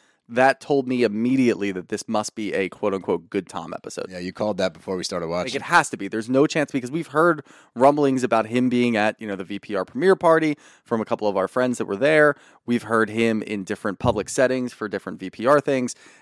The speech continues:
Speaker 1: and he shies away from all the attention. Why would he now be inviting people to come watch the show with him? He is a manipulator. He's a narcissist.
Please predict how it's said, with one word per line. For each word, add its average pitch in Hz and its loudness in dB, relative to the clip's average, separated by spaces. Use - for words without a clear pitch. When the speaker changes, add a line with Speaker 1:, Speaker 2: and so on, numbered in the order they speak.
Speaker 1:
and 123 -6
he 139 -6
shies 123 4
away 113 4
from 101 -8
all 87 -2
the 95 -6
attention. 95 -4
Why 95 4
would 120 -2
he 120 -8
now 104 0
be 104 -6
inviting 117 0
people 107 -6
to 107 -10
come 113 -6
watch 104 -2
the 98 -10
show 170 0
with - -4
him? 95 -8
He 214 -6
is 202 2
a 185 0
manipulator. 104 -2
He's 117 -4
a 113 -2
narcissist. 120 -4